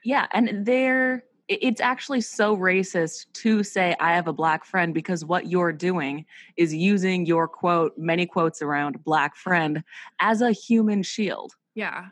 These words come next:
Speaker 1: You've hurt someone else. Most likely you've hurt another person of color, and in order to sort of take the wind out of the sails of their argument, you grab your other person of color friend and just hold them up and say, "No, no, no, no, no, don't you even try that shit,"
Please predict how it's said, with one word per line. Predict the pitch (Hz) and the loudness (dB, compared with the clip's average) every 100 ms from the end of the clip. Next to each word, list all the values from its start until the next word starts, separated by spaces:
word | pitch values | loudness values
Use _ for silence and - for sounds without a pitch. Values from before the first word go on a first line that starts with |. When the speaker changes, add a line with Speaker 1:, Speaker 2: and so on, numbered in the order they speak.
| - | 0
Speaker 1:
You've | 233 240 | 2 0
hurt | 240 247 233 | 2 2 2
someone | - 226 208 180 170 | 0 -2 0 2 0
else. | 143 - 185 | -2 -4 0
Most | 202 233 | 2 2
likely | 254 254 208 | 0 0 0
you've | 190 196 | 0 0
hurt | 226 202 | 0 0
another | 170 170 185 180 | 2 2 2 0
person | - 170 175 170 | 0 -2 -2 -6
of | 160 | -6
color, | - 139 175 226 240 - - _ 185 | -6 -4 -2 -4 -6 -18 -20 _ -2
and | |
in | 190 | 0
order | 180 175 202 196 190 - | 2 2 2 2 0 0
to | 185 170 165 165 165 _ - _ - | 0 2 2 0 -2 _ -20 _ -6
sort | 196 | 0
of | 175 | 0
take | 170 208 190 | 2 0 2
the | 170 | 2
wind | 175 180 | 2 2
out | 170 165 | 2 0
of | 156 | -2
the | |
sails | 156 165 160 165 156 | -4 -2 0 0 -2
of | 151 | -4
their | 156 156 | -2 0
argument, | 156 170 160 151 - | 0 0 -2 -2 -4
you | 175 | -4
grab | 156 180 165 175 | 0 0 0 0
your | 160 175 | 0 0
other | 175 165 151 147 _ _ | 2 0 0 -4 _ _
person | - 170 160 156 | -2 -2 -2 -6
of | 160 | -6
color | 165 147 151 | -4 -2 -4
friend | 165 156 151 | -4 -4 -4
and | 151 | -6
just | 147 | -8
hold | - 175 165 | -4 -4 -2
them | 165 | -2
up | 160 151 | -2 -4
and | 156 | -8
say, | 156 | -6
"No, | 156 160 | -4 -4
no, | 170 | -2
no, | 165 | -4
no, | 160 | -4
no, | 160 156 | -4 -4
don't | 156 156 | -6 -6
you | 170 | -6
even | 147 | -8
try | - 165 160 | -6 -4 -2
that | 147 - | -2 -4
shit," | - 143 | -6 -6